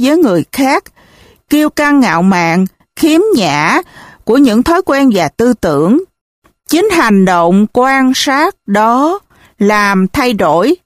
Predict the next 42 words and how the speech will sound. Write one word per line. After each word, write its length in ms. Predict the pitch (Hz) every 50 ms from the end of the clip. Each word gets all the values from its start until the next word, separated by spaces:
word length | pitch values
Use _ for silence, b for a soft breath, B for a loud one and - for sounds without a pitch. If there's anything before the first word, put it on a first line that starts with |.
| _ _ _ _
cái 240 | - 233 226 269 339
đang 300 | 359 339 226 220 214 214
là. 420 | 202 185 180 175 165 165 160 160 165 - _ _ _ _ _ _ _ _ _ _ _ _ _ - B B B B B B B B B
Cũng 480 | - 226 226 220 220 214 226 302 381 427 -
tương 220 | 330 302 302 302
tự 240 | - - 170 156 165
như 360 | 180 202 226 240 269 285 277 226 190
vậy, 420 | 196 190 175 160 147 160 170 175 - b b b b b b b b
nếu 180 | 233 285 339
tôi 220 | 359 - 269 262 254
ngu 240 | 240 240 240 240
muội 520 | 233 226 214 175 151 143 156 165 175 180 175 b b b b b b b
và 380 | 196 220 220 214 214 208 202
tôi 220 | 208 - 254 269 262
nói 180 | 262 269 330
tôi 220 | - - 302 269 269
phải 180 | - 208 185
cố 260 | - - 233 247 285
gắng 360 | 311 285 247 247 247 277 339 453 466 b b b b b b
để 160 | 190 196 240
trở 160 | - 220 214
thành 280 | 240 - 269 202 170 160
thông 340 | - - 285 269 262 262 254
minh, 280 | 269 277 269 277 269 262 b b b b b b b
thì 140 | b 294 226
sự 200 | 226 - - 202 214 -
cố 140 | 254 277
gắng 260 | 311 - 285 294 349 415
trở 140 | - - -
thành 260 | - 294 240 160 160
thông 240 | 156 254 247 247 254
minh 180 | 247 262 247 240
chỉ 180 | - 208 208
là 200 | 247 254 220 185
một 220 | 175 165 175 170 - -
dạng 460 | 180 180 175 160 160 160 170 185 202
ngu 220 | 226 247 254 254
muội 380 | 233 226 202 156 151 170 175 190
lớn 260 | 202 208 233 277 339 427
hơn 240 | 339 320 254 240 220
mà 140 | 190 175 175
thôi. 480 | - - 254 247 254 262 254 262 220